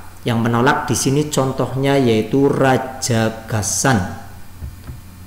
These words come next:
Raja Ghassan ini bernama Haris bin Syamr.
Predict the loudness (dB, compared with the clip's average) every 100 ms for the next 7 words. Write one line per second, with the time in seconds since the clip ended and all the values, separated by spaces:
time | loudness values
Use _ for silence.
0 | -20 -20 -20 -20 -16 0 2 4 4 4
1 | 4 4 4 4 4 6 6 4 4 4
2 | 4 4 4 4 4 4 4 0 -8 -6
3 | 4 6 6 6 2 4 4 4 0 2
4 | 4